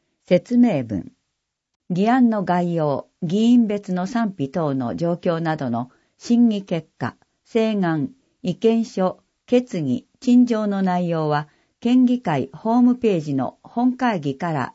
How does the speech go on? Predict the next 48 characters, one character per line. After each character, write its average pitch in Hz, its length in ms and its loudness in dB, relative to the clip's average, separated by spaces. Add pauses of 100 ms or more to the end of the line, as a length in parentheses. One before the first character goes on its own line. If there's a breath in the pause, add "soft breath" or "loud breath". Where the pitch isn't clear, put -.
ご 151 140 -2
覧 160 220 0
い 147 60 -4
た 139 140 -6
だ 131 120 -6
け 127 140 -6
ま 113 160 -6
す。 - 160 -20 (2750)
可 208 140 -4
決 254 340 0
し - 120 -10
た 185 260 -2
議 180 160 -4
員 247 260 6
提 208 280 0
出 165 300 -8
議 147 200 -2
案。 113 180 -6 (1300)
三 214 140 2
重 262 100 4
県 240 260 -2
議 208 160 -4
会 143 300 -2
定 208 240 0
例 214 200 0
会 185 280 -2
の 165 160 -2
招 233 300 -2
集 220 260 -4
回 196 260 -2
数 190 240 -4
に 131 220 -2
関 147 220 -2
す 147 180 -8
る 123 300 -6
条 185 260 0
例 202 220 0
の 175 140 -4
一 220 280 -6
部 160 180 -2
を 113 180 -6 (260)
改 214 240 -2
正 185 280 -2
す - 160 -10
る 165 260 -4
条 165 280 -2
例 135 260 -2
案。 92 220 -8